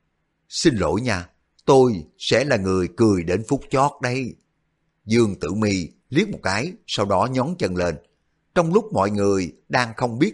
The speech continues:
chuyện gì xảy ra, cô đã xuất hiện giữa cái đám người kia, tay cô khẽ giơ lên. Sau đó, lần lượt từng tên giang hồ mới đến kia ngã lăn ra đất. Khi mà mọi người định thần lại, Dương Tử Mi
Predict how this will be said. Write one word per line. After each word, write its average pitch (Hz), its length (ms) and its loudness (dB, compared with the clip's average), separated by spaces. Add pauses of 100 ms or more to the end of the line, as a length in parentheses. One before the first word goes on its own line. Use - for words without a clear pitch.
chuyện 92 200 -4
gì 85 200 -2
xảy 87 220 -8
ra, 92 320 -4 (400)
cô 175 260 6
đã 101 60 0
xuất - 260 -4
hiện 90 240 -2
giữa 87 200 0
cái - 80 -6
đám 123 180 -2
người 80 200 -2
kia, 90 280 -2 (360)
tay 110 240 -2
cô 95 320 2
khẽ 80 240 -2
giơ 98 140 2
lên. 87 260 -2 (640)
Sau 101 280 -4
đó, 110 340 0 (160)
lần 113 280 -2
lượt 110 240 4 (140)
từng 110 220 2
tên 170 240 2
giang 160 160 0
hồ 98 360 0
mới 110 200 4
đến 135 240 2
kia 95 260 0 (200)
ngã 92 280 -2
lăn 101 340 -4
ra 87 140 -2
đất. 101 160 0 (580)
Khi 196 220 0
mà 151 120 0
mọi 104 200 2
người 104 220 2
định 101 220 0
thần 101 220 -4
lại, 87 280 0 (280)
Dương 123 300 0
Tử 90 160 -2
Mi 113 220 2